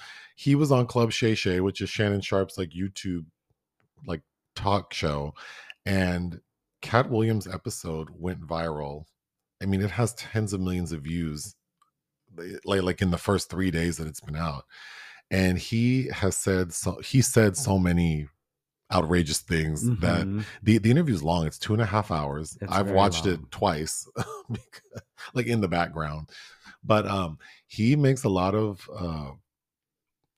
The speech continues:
Speaker 1: you watched a little bit of it.
Speaker 2: Yeah,
Speaker 1: What was
Speaker 2: I
Speaker 1: your, um, impression?
Speaker 2: My, it's the same impression I've always had of Katt Williams is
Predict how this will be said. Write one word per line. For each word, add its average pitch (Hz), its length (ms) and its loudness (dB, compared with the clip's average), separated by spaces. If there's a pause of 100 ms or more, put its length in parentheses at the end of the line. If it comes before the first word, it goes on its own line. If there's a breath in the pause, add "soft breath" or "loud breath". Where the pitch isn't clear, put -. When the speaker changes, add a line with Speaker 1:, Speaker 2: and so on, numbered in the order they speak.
(360 loud breath)
Speaker 1:
you 135 220 4
watched 175 360 2
a 104 80 -4
little 101 280 4
bit 80 180 0
of 73 180 -2
it. 76 200 -8 (680)
Speaker 2:
Yeah, 101 360 -2
Speaker 1:
What 131 140 10
was 135 120 6
Speaker 2:
I 104 40 2
Speaker 1:
your, 110 280 6
um, 95 160 -2
impression? 78 720 -4 (140)
Speaker 2:
My, 147 300 0
it's 160 180 -2
the 170 100 -4
same 175 180 2
impression 143 360 0
I've 101 160 -4
always 107 280 0
had 101 260 -4
of 90 100 -14
Katt 87 240 -10
Williams 87 460 -8
is 90 440 -10